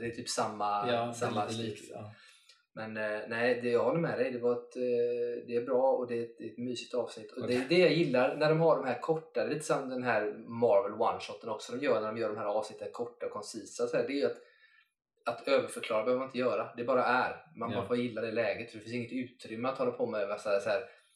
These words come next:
Speaker 1: liksom, dramaturgiska förklaringar på saker och ting eller, du vet, få ihop det, utan nu är det de här premisserna som gäller i den här världen vi befinner oss i. Eh, tycker att det är jättefint. Sen så är det ju,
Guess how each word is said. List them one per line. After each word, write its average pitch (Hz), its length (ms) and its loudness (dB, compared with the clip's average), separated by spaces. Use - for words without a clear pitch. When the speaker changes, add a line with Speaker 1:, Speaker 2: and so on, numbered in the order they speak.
Speaker 1:
liksom, 107 500 -8
dramaturgiska 110 640 -2
förklaringar 104 640 -6
på - 100 -18
saker 110 320 -6
och - 60 -12
ting 104 240 -12
eller, 101 180 -8
du 113 140 -6
vet, 101 280 -4
få 117 100 -6
ihop 120 320 -8
det, 117 40 -12
utan 110 260 -4
nu 135 160 -6
är 110 100 0
det 123 220 -2
de 131 140 -4
här 110 400 0
premisserna 113 460 -6
som 117 140 -12
gäller 104 280 -2
i 123 80 0
den 123 140 2
här 120 180 0
världen 95 380 -2
vi 95 60 -16
befinner 104 380 -10
oss 160 140 0
i. - 120 -12
Eh, 98 420 -8
tycker 120 180 -6
att - 40 -8
det 107 60 -4
är 107 120 -2
jättefint. - 360 -10
Sen 107 140 -6
så 117 100 -2
är 117 40 0
det 123 80 0
ju, 131 240 -2